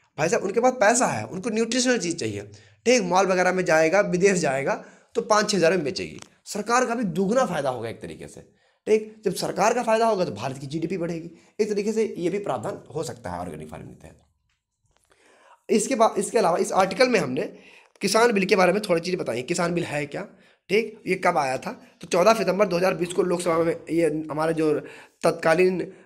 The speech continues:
जो कृषि मंत्री हैं, अ, जिनका नाम है, अम, आपके नरेंद्र सिंह तोमर,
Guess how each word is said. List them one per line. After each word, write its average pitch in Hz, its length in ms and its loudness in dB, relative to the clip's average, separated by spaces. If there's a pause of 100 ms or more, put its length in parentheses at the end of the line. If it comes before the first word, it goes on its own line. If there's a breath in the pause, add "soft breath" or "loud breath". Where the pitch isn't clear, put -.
जो 160 120 -10
कृषि 165 260 -4
मंत्री 160 340 -2
हैं, 151 200 -2
अ, - 1080 -6
जिनका 147 260 -2
नाम 147 160 0
है, 165 160 2
अम, 143 280 -8 (420)
आपके 135 460 -2
नरेंद्र - 920 -2
सिंह 180 160 -2
तोमर, 147 360 -2